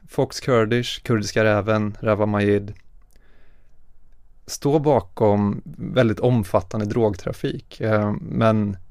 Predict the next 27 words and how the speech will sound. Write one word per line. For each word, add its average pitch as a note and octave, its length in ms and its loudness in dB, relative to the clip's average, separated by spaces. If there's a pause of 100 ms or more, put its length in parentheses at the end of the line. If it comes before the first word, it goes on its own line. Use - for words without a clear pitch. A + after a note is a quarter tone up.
(360)
han A#2+ 200 -2
själv C3+ 320 2
är G#2+ 40 4
inte G#2 160 0
åtalad G#2+ 680 0 (120)
i A2+ 140 -4
det G#2+ 80 0
här B2 180 2
målet, A2+ 480 -6
utan A2+ 400 -6 (560)
vid A2+ 180 -4
tiden A2 360 0
för G#2+ 380 4
att G2+ 180 0
det A2 80 -4
här A2+ 140 2
åtalet G#2+ 460 -4
väcks A#2+ 320 -4
så, A2+ 300 -4
så - 120 -8
är - 40 -4
han G2+ 140 -4
på, G#2 560 -6 (480)
på - 120 -8
flykt - 460 -4
i, G2 360 -2
eh, F#2+ 280 -4